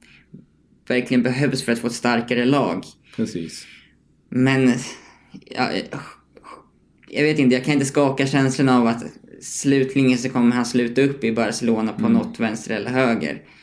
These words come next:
Speaker 1: Det kän-, det känns skrivet i stjärnorna
Speaker 2: Mm.
Speaker 1: hela tiden i stort sett, känns det som.
Speaker 2: Oh ja. Han är ju bara nitton år, det får man, det får man inte glömma bort. Ehm, så han har ju en lång framtid framöver. Men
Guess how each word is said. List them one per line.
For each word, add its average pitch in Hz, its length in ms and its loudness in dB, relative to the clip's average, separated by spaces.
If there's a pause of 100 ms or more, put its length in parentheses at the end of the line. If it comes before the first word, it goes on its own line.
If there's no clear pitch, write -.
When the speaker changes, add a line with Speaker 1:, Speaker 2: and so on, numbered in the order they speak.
(560)
Speaker 1:
Det 127 80 -2
kän-, 139 380 4
det 139 140 4
känns 135 300 0
skrivet 123 480 0
i 120 40 -6
stjärnorna 123 360 2
Speaker 2:
Mm. 117 180 4
Speaker 1:
hela 117 200 0
tiden 104 420 -2
i - 60 -8
stort - 300 -8
sett, - 120 -8
känns - 220 -10
det 71 80 -14
som. - 200 -6
Speaker 2:
Oh 101 160 -2
ja. 90 160 -6 (380)
Han 107 160 0
är 127 40 4
ju 131 100 4
bara 120 140 2
nitton 120 380 4
år, 131 260 4
det 110 160 4
får 123 120 2
man, 117 280 6 (440)
det - 60 -12
får 120 120 2
man 117 120 8
inte 113 180 2
glömma 113 240 6
bort. 120 500 -2 (120)
Ehm, 98 540 0
så 98 180 -8
han 107 180 -4
har 104 100 -4
ju 104 80 -2
en 101 80 0
lång 101 200 0
framtid 98 400 -4
framöver. 107 420 2
Men 98 300 0